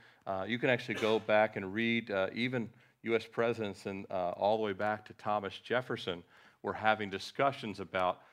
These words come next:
could there ever be a revived Jewish state? You know, so even our presidents, seventeen, eighteen hundreds, were discussing, you know, the potential of a revived Jewish state, but it would never, it never would come about. Uh, Britain,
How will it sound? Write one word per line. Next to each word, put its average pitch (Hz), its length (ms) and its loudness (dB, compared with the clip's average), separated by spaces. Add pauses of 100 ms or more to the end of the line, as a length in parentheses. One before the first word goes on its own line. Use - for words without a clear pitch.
(180)
could 117 220 -2
there 104 160 0
ever 101 200 0
be 101 160 -6
a 95 80 -2
revived 92 540 2
Jewish 95 320 -6
state? 143 300 -6 (120)
You 101 60 -14
know, 80 140 -16
so 98 280 -6
even 110 260 -2
our 98 140 4
presidents, 101 560 -2 (220)
seventeen, 107 500 -2
eighteen 101 360 -4
hundreds, 104 600 -4 (320)
were 101 140 -4
discussing, 92 800 -2 (100)
you - 60 -14
know, 92 80 -8
the 87 80 -8
potential - 760 -6 (420)
of 101 140 -2
a 98 80 -4
revived 95 480 0
Jewish 92 200 -2
state, 110 260 0
but 107 80 2
it 107 80 0
would 104 120 -2
never, 123 240 4
it - 220 -4
never 123 260 2
would 107 180 -2
come 107 200 0
about. 98 520 4 (420)
Uh, 95 400 2
Britain, 110 640 -2